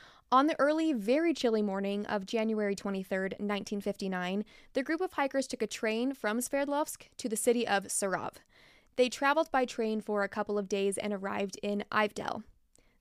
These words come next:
Then they took a bus to Vizhay. From Vizhay, they jumped on a truck that took them to a logging community called District forty-one. Th-, then they hired a sled to take them another fourteen miles to the north to mining settlement.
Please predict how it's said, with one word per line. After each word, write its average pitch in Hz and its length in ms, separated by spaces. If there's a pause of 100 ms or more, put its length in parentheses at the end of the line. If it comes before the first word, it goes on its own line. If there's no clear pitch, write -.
Then 226 200
they 220 100
took 214 160
a 214 40
bus 226 520 (160)
to 220 280
Vizhay. 190 600 (260)
From 302 380
Vizhay, 247 360
they 208 140
jumped 220 320
on 220 180
a 196 140
truck 262 440
that 226 120
took 233 160
them 226 140
to 220 160
a 202 80
logging 226 340
community 285 380
called 233 300
District 220 340
forty-one. 190 500 (540)
Th-, 220 100 (140)
then 330 260
they 359 120
hired 302 340
a 240 100
sled 233 300
to 226 80
take 220 180
them 208 180
another 247 440
fourteen 294 340
miles 240 400
to 233 140
the 208 120
north 240 420
to 240 200
mining 185 380
settlement. 156 560